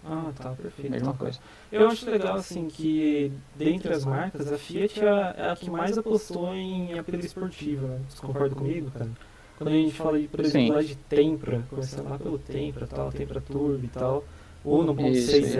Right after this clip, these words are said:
Speaker 2: E aí
Speaker 1: ponto seis R, esse tipo de carro são, são carros diferentes do que a gente
Speaker 2: É.
Speaker 1: costuma ver quando fala do carro normal, né? O carro civil, como você havia citado.
Speaker 2: É. E aí vou soltar mais uma piada dada aí, né? Um ponto seis R, o legítimo tampa preta, tá?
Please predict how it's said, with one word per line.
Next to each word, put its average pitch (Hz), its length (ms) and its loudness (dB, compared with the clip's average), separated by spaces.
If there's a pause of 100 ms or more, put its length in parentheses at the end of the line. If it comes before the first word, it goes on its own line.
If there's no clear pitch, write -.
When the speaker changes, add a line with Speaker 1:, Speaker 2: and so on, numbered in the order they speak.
(120)
Speaker 2:
E 156 140 6
aí 165 240 8
Speaker 1:
ponto 120 120 -2
seis 120 100 -6
R, - 40 -
esse 143 220 -2
tipo - 160 -14
de - 80 -16
carro 151 180 -2
são, 180 440 -6
são 160 200 -8
carros 165 240 -2
diferentes 175 440 -4
do 190 80 -4
que 180 100 -4
a 175 40 -4
gente 165 300 -4
Speaker 2:
É. 151 120 0
Speaker 1:
costuma 147 400 -2
ver 143 280 4
quando 160 800 4 (440)
fala 151 220 6
do 143 80 2
carro 143 220 -2
normal, 131 420 0
né? 120 160 0
O 123 40 -4
carro 127 220 -2
civil, 120 460 -2
como 117 140 -8
você 120 200 -4
havia 117 220 -2
citado. 117 400 -4 (1500)
Speaker 2:
É. 120 180 4 (300)
E 131 140 2
aí 135 240 6
vou 175 580 2
soltar 135 380 2
mais 139 180 4
uma 139 120 4
piada 127 360 4
dada 120 300 4
aí, 127 200 2
né? 143 380 0
Um 127 60 -2
ponto 131 240 0
seis 131 240 4
R, 139 200 10
o 143 40 8
legítimo 147 580 6
tampa 160 280 8
preta, 120 360 6
tá? - 240 2